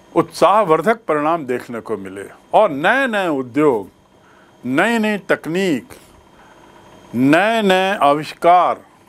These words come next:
सामने आए, नई नई खोजें सामने आई और इसके बड़े उत्साहजनक परिणाम दिखे।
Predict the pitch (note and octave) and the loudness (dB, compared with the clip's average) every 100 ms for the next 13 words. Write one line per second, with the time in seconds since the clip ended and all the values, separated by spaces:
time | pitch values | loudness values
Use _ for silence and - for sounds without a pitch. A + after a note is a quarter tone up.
0 | _ _ - - - D3+ C#3 D3+ D3+ B2 | _ _ -20 -16 -4 0 0 0 -4 -2
1 | C#3+ G3+ G3+ G3+ F#3+ - E3 E3+ G#3 D3 | -2 -2 -2 -6 -8 -6 -2 0 2 0
2 | - - - - - - B2+ A#2 A2 F#2 | -4 -16 -20 -20 -14 -2 -2 -2 -8 -12
3 | F#2 A2 - _ _ - - - - - | -12 -18 -20 _ _ -20 -20 -20 -6 0
4 | C3 B2+ - E3 D3+ E3+ D3 - D3+ D#3+ | 2 2 0 2 2 0 -2 -4 0 2
5 | F#3 C#3 B2 - G#2+ G2+ G2 F2+ G#2 - | 0 -4 -8 -8 -10 -8 -12 -14 -18 -18